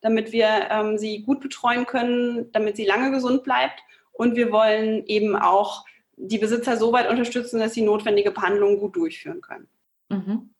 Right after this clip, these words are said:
Speaker 2: Die Workshops, die du anbietest oder Fortbildungen, gehen die auch in diese Richtung?
Speaker 1: Ja, im
Speaker 2: Genau.
Speaker 1: Moment gehen die ganz schwerpunktmäßig in diese Richtung, genau. Also,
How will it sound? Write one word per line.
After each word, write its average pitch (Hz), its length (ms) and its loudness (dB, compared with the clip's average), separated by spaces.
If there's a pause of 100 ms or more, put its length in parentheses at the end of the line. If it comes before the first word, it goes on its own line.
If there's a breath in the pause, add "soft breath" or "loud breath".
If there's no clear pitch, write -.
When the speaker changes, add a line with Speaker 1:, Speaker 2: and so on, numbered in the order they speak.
(500 loud breath)
Speaker 2:
Die 226 340 2
Workshops, 190 760 -2
die 302 120 -2
du 320 120 0
anbietest 302 720 0
oder 214 200 2
Fortbildungen, 294 1000 0
gehen 233 200 2
die 285 100 0
auch - 160 0
in 277 100 0
diese 311 240 0
Richtung? 311 320 -2 (880 soft breath)
Speaker 1:
Ja, 202 200 2
im - 80 0
Speaker 2:
Genau. 208 80 2
Speaker 1:
Moment 202 320 0
gehen 233 220 4
die 226 120 0
ganz 208 260 0
schwerpunktmäßig 202 760 0
in 202 80 -2
diese 196 200 -2
Richtung, 208 360 -2
genau. 185 300 0
Also, 185 300 0